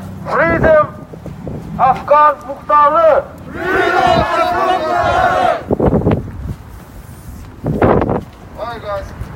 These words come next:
Speaker 2: I just wanna, uh, speak in English a little bit because we're in a different country, so we gotta speak in their language to explain them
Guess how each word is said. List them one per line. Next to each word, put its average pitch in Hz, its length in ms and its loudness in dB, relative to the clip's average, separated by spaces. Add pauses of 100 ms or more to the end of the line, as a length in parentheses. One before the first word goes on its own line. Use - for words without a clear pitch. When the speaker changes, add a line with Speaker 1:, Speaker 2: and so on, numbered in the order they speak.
Speaker 2:
I 196 160 4
just 240 160 -4
wanna, 214 400 0 (240)
uh, 330 180 -10 (120)
speak 240 200 -12
in 208 100 -10
English 214 300 -8
a 214 60 -2
little 208 140 -2
bit 202 240 -6 (320)
because 190 420 2 (160)
we're 196 180 0
in 185 60 -4
a - 40 -12
different 190 280 -8
country, 196 400 -8 (180)
so 160 380 -6 (100)
we 180 100 -8
gotta 190 200 -2
speak 190 300 -12
in 185 80 -12
their 214 240 -6
language 165 420 -8 (320)
to 180 60 -16
explain 208 500 -8
them 165 300 -6